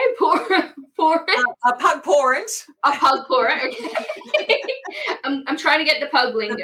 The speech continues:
Speaker 2: It's a mouthful, it is. <laughs> It is.
Speaker 1: <laughs> Um, a porrent will gift a Gotcha Day pack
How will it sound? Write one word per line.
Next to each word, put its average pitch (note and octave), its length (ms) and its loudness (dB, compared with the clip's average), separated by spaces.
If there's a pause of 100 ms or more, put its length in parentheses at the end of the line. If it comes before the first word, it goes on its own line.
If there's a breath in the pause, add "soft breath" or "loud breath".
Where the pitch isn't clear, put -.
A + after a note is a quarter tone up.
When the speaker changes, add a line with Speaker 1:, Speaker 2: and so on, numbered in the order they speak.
Speaker 2:
It's - 280 0
a C4 60 0
mouthful, C4 600 0
it G#3 100 0
is. A3+ 380 -2
<laughs> - 20 0
It G4 540 2
is. B3+ 540 -6
Speaker 1:
<laughs> G#4+ 560 -14
Um, G#3 420 0 (140)
a B3 160 -4
porrent C#4+ 500 0 (140)
will A3 680 2 (120)
gift A3+ 420 -6 (240)
a G3+ 320 0
Gotcha - 300 -6
Day F#3 260 -4
pack F3 300 -4